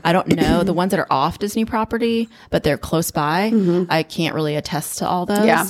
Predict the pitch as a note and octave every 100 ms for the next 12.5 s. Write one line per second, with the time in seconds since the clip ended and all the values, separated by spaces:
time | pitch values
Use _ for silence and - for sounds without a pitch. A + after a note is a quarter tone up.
0 | - G3 G3 D#3+ - F2+ D3+ E3+ F3+ A3
1 | G3 - D#3+ D#3+ E3 F3 - D3+ D3+ D#3+
2 | D3+ D3+ D3 E3+ G3+ G#3 - - - -
3 | E3 D#3 D#3 - D#3 - _ _ - E3
4 | D#3 D#3 D3+ D3+ - D3+ D3 C#3+ E3 D3+
5 | A#2 - - D#3 D3 D3+ D#3 F3 D#3 E3
6 | E3 D3 - C#3+ D3+ F3 - D#3 D3 E3
7 | F3 E3 F3 D#3+ D3+ C#3 D3+ D3 D#3+ F#3
8 | D3 - D#3 - D#3 C#3+ C3 D#3 F#3 G#3
9 | - G#3 - A3 A3 - - - - -
10 | E3+ G#3 F3 D#3+ D#3 E3 D#3 D3 C#3 C#3
11 | C#3+ C#3+ C#3 C#3+ - D3 C#3+ D3 - C#3+
12 | D3 - G2 F2